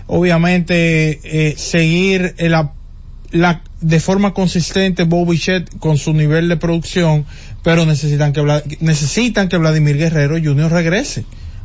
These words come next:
porque que Vladimir Guerrero junior no es, está le-, parece lejos del Vladimir que vimos en dos mil veintiuno cuando peleó el, el M V P con Ohtani. O sea, él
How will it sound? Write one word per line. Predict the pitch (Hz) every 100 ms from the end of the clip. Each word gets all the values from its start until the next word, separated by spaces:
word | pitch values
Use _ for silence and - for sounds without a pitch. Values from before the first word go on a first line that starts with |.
| -
porque | 156 147 156
que |
Vladimir | 170 170 180 180 180
Guerrero | 180 180 185
junior | 185 190 180 180 175 -
no | 165 160 156 151 151 156 160
es, | - -
está | 160 - 170
le-, | 170 208
parece | 233 170 165 180 220
lejos | 202 202 196 214
del | 185 170 156
Vladimir | 160 160 156 156
que | 151
vimos | 170 165 220
en |
dos | 196
mil | 151
veintiuno | 143 139 143 147 247 254
cuando | 170 156 143
peleó | 139 135
el, | 135 135
el | 139 139
M | 151
V | 143
P | 139
con | 139 135
Ohtani. | 123 160 247 165 - - - -
O | -
sea, | 147 147 135 -
él | 156 160 175 185